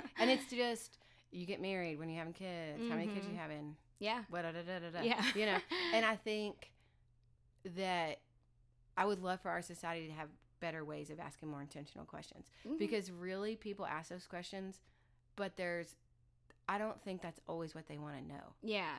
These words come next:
Speaker 2: They just wanna get to know
Speaker 1: Right.
Speaker 2: you. And so
Speaker 1: Mm-hmm.
Speaker 2: I think part of our goal in camp is to getting to know people better.
Speaker 1: Mm-hmm.
Speaker 2: You get to know us,
Speaker 1: Mm-hmm.
Speaker 2: our, you know, cabin mates getting to know each
Speaker 1: Right.
Speaker 2: other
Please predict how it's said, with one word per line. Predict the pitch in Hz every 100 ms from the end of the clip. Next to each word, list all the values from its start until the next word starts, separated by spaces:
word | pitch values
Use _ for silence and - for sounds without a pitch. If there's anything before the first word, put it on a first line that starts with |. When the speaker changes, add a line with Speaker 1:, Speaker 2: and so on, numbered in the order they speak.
| - -
Speaker 2:
They | 214 220
just | - 196 -
wanna | 175 175
get | 151 180 -
to | 175
know | 160 160
Speaker 1:
Right. | 247 208 170 -
Speaker 2:
you. | - - - 190 202
And | 208
so | 240
Speaker 1:
Mm-hmm. | 208
Speaker 2:
I | 214
think | 247 247 185 175 -
part | - 208
of | 202
our | 170
goal | 156 175 165 -
in | 156 151
camp | - 220 156 135 - - - 180
is | -
to | 185
getting | 190 202 202
to | 196 170
know | 165 170 160 156 -
people | 180 165 151 -
better. | 151 170 175 196 -
Speaker 1:
Mm-hmm. | 220 202 180 185 180
Speaker 2:
You | 185 190
get | 175
to | -
know | 190 175
us, | 151 160 190 -
Speaker 1:
Mm-hmm. | 220 196 185 190 -
Speaker 2:
our, | 165 -
you | 180
know, | 165 151 151 - - _ _ - _ - _ -
cabin | - 160 165
mates | 170 165
getting | - 170 170
to | 165
know | 156
each | 214
Speaker 1:
Right. | 202 170
Speaker 2:
other | 170